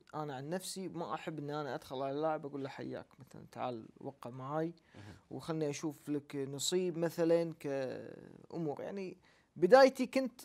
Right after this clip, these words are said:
Speaker 1: أنا من نفسي إني أنا أحب أقدم نفسي على اللاعب، أقول له: "أنا ودي أشتغل وياك"،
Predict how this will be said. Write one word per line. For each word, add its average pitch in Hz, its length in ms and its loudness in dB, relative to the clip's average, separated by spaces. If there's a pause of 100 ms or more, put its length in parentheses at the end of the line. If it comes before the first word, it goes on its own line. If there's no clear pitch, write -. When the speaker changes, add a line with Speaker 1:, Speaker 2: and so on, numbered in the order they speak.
(280)
Speaker 1:
أنا 196 240 4
من 175 180 0
نفسي 240 500 -4
إني 175 280 -4
أنا 180 100 -4
أحب 175 260 -4
أقدم 151 360 -2
نفسي 160 360 -4
على 143 220 -2
اللاعب، 135 420 -4
أقول 202 180 -2
له: 175 100 2
"أنا 170 80 2
ودي 156 340 4
أشتغل 147 380 -4
وياك"، 135 480 -6